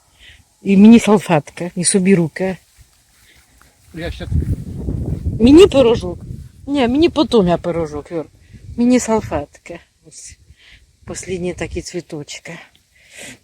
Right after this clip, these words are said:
Speaker 1: Ну як, літні, літні. Ну, все одно зелена все.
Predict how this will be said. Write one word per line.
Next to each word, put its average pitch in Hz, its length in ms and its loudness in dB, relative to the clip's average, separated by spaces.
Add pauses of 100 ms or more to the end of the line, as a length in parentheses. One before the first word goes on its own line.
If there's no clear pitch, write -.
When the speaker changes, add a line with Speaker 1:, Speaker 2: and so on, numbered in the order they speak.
(720)
Speaker 1:
Ну 254 180 4
як, 160 400 -2 (440)
літні, 190 500 0
літні. 180 460 -4 (1200)
Ну, 240 100 -4
все 220 260 0
одно 214 220 4
зелена 170 480 -4
все. 180 340 -10